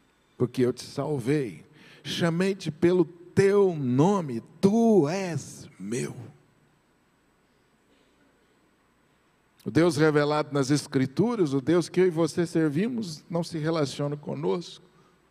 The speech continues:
como se nós fôssemos uma massa disforme, Deus não criou uma série de humanos fazeres,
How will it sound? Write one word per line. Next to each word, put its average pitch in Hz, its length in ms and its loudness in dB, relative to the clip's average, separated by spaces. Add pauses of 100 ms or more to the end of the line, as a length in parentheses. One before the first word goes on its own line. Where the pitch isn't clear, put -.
(480)
como 151 180 -2
se 165 140 -2
nós 170 260 4
fôssemos 190 500 0
uma 175 160 2
massa 156 440 -2
disforme, 151 760 -6 (920)
Deus 175 260 4
não 214 140 2
criou 190 420 6
uma 175 200 0
série 196 520 0
de 160 140 0
humanos 214 680 2
fazeres, 165 840 0